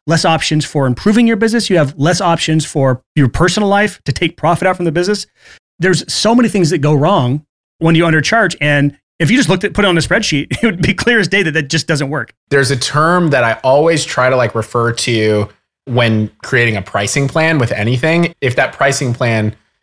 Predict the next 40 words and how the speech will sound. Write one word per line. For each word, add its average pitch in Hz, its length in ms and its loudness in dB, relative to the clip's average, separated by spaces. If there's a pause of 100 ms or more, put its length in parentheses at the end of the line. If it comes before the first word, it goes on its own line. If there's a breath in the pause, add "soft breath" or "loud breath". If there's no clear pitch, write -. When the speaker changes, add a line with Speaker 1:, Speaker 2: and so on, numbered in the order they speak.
(140)
Speaker 2:
depends 123 380 0
on, 110 60 -2
like, 104 140 -4
how 113 160 -4
many 107 160 -4
people 101 240 -6
I'm 90 100 -8
serving. 120 480 -2 (360)
And 127 420 0
it's 131 140 -6
called 147 300 0
critical 123 460 -2
mass. 95 540 -8 (460)
And 123 240 0
what 120 140 0
critical 170 340 0
mass 131 380 0
is, 107 240 -2
is, 110 160 -4
like, 101 300 -2 (320)
how 170 320 0
many 214 240 0
people 117 840 0
do 127 80 -2
you 127 120 2
have 123 280 0
to 117 80 -4
serve 110 600 0
at 120 140 0
a 110 40 -2
certain 131 380 -4
price 107 320 -4
point 175 360 -2 (100)
to - 180 -6
cover 147 400 0
the 113 100 -4
cost - 500 -2
to 143 100 -4
serve 95 360 -2
them? - 280 -14